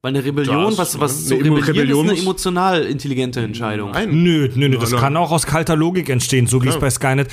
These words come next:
Speaker 3: also
Speaker 2: Eben.
Speaker 3: Skynet, bei
Speaker 2: Skynet
Speaker 3: die
Speaker 2: errechnet
Speaker 1: Ja, aber
Speaker 2: ja,
Speaker 1: ist dann,
Speaker 2: die,
Speaker 1: ist
Speaker 2: die
Speaker 1: dann
Speaker 2: Menschheit
Speaker 1: der Begriff Rebellion,
Speaker 2: funktioniert
Speaker 1: ist es
Speaker 2: nicht.
Speaker 1: einfach wa-, das, wie wir es bezeichnen, oder ist das wirklich was rein Menschliches?
Speaker 2: Nein,
Speaker 1: Finde ich halt
Speaker 2: Rebellion ist ja,
Speaker 1: schwierig.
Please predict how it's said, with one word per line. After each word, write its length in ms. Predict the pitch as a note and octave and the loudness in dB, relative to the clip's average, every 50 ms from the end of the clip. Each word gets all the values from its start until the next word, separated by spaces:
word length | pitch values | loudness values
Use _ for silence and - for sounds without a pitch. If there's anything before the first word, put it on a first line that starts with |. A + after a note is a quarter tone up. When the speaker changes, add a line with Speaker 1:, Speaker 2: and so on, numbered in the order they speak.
| - - | -8 -8
Speaker 3:
also 160 | - C3+ C3+ E3+ | -4 -2 -2 -2
Speaker 2:
Eben. 100 | E3 E3 | -2 0
Speaker 3:
Skynet, 260 | F3 G3 G#3+ A3 - - - - - | 0 0 -2 -2 -4 -8 -12 -8 -4
bei 100 | - D#3 | -2 -2
Speaker 2:
Skynet 360 | D#3 D3 D#3+ G3+ A3+ A3 - - | 0 0 0 0 0 -2 -4 -6
Speaker 3:
die 60 | D3+ - | -6 -2
Speaker 2:
errechnet 200 | D#3+ D#3+ G3 - | 0 2 2 2
Speaker 1:
Ja, 60 | D#3+ F#3 | 2 2
aber 140 | G3 G#3 G3 | 2 0 0
Speaker 2:
ja, 80 | G#3+ | 0
Speaker 1:
ist 80 | G#3+ F3+ | 0 0
dann, 120 | B3 A3+ | 0 0
Speaker 2:
die, 40 | G3+ G#3+ | 0 0
Speaker 1:
ist 20 | |
Speaker 2:
die 60 | D3+ | 2
Speaker 1:
dann 120 | D3 D#3 F3+ | 2 2 2
Speaker 2:
Menschheit 240 | G#3+ - B3 A#3 F3 | 2 2 0 0 2
Speaker 1:
der 20 | |
Begriff 180 | G#3 G#3 G#3 F3+ | 2 2 2 2
Rebellion, 180 | A3+ G#3+ G3+ F3+ E3+ E3 | 2 2 2 2 2 2
Speaker 2:
funktioniert 60 | D3+ | 2
Speaker 1:
ist 40 | D3 - | 0 0
es 40 | |
Speaker 2:
nicht. 80 | C3+ A2+ | -2 -2
Speaker 1:
einfach 220 | F#3 F#3 G3 F3 C#3+ | -2 -2 -2 -2 -2
wa-, 100 | E3 F3+ F3 - | -4 -4 -4 -6
das, 260 | - F3+ F#3 F#3 - - D#3+ - D#2+ G#2+ A#2+ C3 C#3 | -6 -6 -4 -6 -8 -10 -14 -18 -18 -18 -18 -12 -8
wie 200 | C#3+ E3 D#3+ C#3 | -6 -6 -4 -2
wir 120 | D#3 F#3 | -2 -2
es 100 | G3 F#3+ | -2 -4
bezeichnen, 720 | - - D#3+ - - - A#2+ A2+ C3 C3+ - A3+ A#3+ C4+ C4 | -6 -10 -8 -8 -4 -2 0 -2 -2 -2 -4 -4 -4 -2 -2
oder 180 | A3 G#3 G3+ | 0 0 0
ist 200 | - E3+ - - | -2 -2 -4 -6
das 100 | F#3 - | -6 -6
wirklich 300 | - F3 D#3+ G3+ F#3+ - | -6 -6 -4 -6 -4 -4
was 160 | F3 E3+ - - | -4 -6 -4 -2
rein 180 | D#3+ E3 E3 | -2 -2 0
Menschliches? 760 | E3 G3 A3 G#3+ - - B2+ A#2 - G2 F#2 - - - - _ _ _ - - E2+ | 0 0 -2 -2 -4 -6 -8 -8 -8 -10 -10 -10 -14 -16 -18 _ _ _ -16 -12 -8
Speaker 2:
Nein, 220 | G#2+ A#2+ D#3+ G#3 A#3 | -4 -2 -2 0 0
Speaker 1:
Finde 60 | F#3+ | 0
ich 80 | - - | 0 0
halt 100 | C#3+ D3 | 0 0
Speaker 2:
Rebellion 360 | D#3 C#3+ C#3+ D3 F3 C4 D4 | 0 0 0 0 0 0 0
ist 60 | A3 | -2
ja, 80 | G3 A3+ | -2 -4
Speaker 1:
schwierig. 160 | - - - | -4 -8 -12